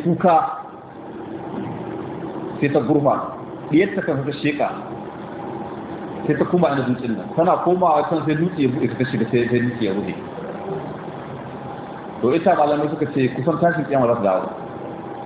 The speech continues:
Ita ce Allah maɗaukakin sarki ya ce, "Wa idza waqa al-qawlu alaihim akhrajna lahum dabbatan min al-ardi tukallimuhum anna an-nasa kanu bi ayatina la yuqinun."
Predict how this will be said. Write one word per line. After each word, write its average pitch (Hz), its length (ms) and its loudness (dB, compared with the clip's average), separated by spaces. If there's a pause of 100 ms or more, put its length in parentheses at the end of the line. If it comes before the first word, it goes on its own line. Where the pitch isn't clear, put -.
(760)
Ita 143 220 2
ce 147 80 4
Allah 143 220 6
maɗaukakin 127 500 0
sarki 127 240 2
ya 139 80 6 (100)
ce, 123 260 4 (680)
"Wa 127 180 6
idza 127 200 6
waqa 120 280 2
al-qawlu 117 420 2
alaihim 110 460 2 (580)
akhrajna 139 560 4
lahum 127 400 4
dabbatan 143 920 4
min 131 100 2
al-ardi 123 260 2
tukallimuhum 127 760 2 (880)
anna 135 220 4
an-nasa 127 380 2
kanu 131 280 4
bi 120 80 2
ayatina 117 640 4
la 107 80 4
yuqinun." 101 440 2